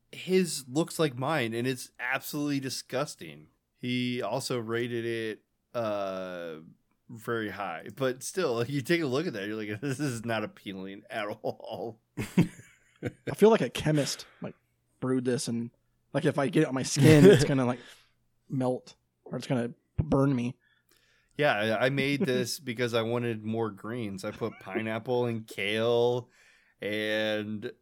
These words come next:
Speaker 1: yeah, whatever green vegetables together in a blender, and this is my green machine drink.
Speaker 2: Kale and kiwi.
Speaker 1: Yeah,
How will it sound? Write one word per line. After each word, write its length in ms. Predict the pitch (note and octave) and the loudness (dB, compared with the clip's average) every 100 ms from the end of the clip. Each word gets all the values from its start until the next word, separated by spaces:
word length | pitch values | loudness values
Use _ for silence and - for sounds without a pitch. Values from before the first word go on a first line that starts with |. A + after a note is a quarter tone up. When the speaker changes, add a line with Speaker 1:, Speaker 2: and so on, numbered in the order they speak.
| C#3+ | -12
Speaker 1:
yeah, 180 | B2 - - - - - | -10 -12 -18 -20 -20 -20
whatever 680 | A#2+ A2 A#2 A#2+ A#2 A#2+ A2 | -16 0 2 4 4 0 -4
green 380 | - A#2 A#2+ | -4 -4 -2
vegetables 540 | A2+ A2+ A#2 B2+ A#2 G#2+ | 0 0 0 -2 -2 -2
together 340 | G#2+ A2 A2+ | -2 0 2
in 80 | A2 | 0
a 40 | |
blender, 800 | G2 G#2 A2 A#2+ A2+ G#2 G#2+ A2+ | -4 -6 -6 -4 -2 -2 -4 -6
and 500 | - A2 G#2+ G#2 A2+ | -6 -8 -8 -8 -10
this 240 | A2 A#2 A2+ | -8 -8 -6
is 140 | A#2+ | -6
my 340 | A2 G#2+ G#2+ G#2+ | -4 -4 -4 -4
green 440 | F#2+ A2 A#2+ A#2+ | -8 -6 -4 -2
machine 480 | A2 G2+ B2 B2+ B2 | -4 -4 -6 -6 -8
drink. 500 | G2+ E2+ E2 - _ _ _ _ | -8 -12 -16 -20 _ _ _ _
Speaker 2:
Kale 380 | - A#2+ B2 B2 | -10 -6 -4 -2
and 160 | C3+ - | -4 -6
kiwi. 580 | - B2+ B2 B2 B2+ C3+ _ - | -8 -6 -4 -4 -6 -10 _ -4
Speaker 1:
Yeah, 300 | D3 C#3 | -2 -2